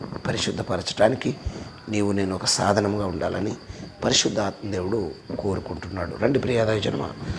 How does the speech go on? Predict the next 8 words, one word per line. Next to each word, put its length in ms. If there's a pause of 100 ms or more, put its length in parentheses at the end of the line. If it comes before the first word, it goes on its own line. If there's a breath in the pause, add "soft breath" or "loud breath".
(260 loud breath)
ప్రార్థన 440
చేద్దాం. 420
పరిశుద్ధుడు, 480
ప్రేమ 320
కలిగిన 220
తండ్రి, 360 (500 loud breath)
ఇతబడిన 420
వాక్యము 540